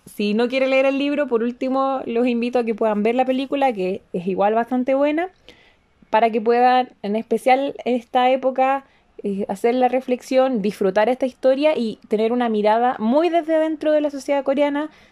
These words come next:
no tanto como lo vemos nosotros desde el extranjero, sino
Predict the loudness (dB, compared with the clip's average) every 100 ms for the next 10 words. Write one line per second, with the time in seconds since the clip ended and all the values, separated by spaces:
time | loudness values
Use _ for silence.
0 | -6 -2 -2 -2 -2 -2 -2 0 0 0
1 | -2 -2 -2 0 0 0 -2 -4 -4 -2
2 | 0 0 -2 -2 0 0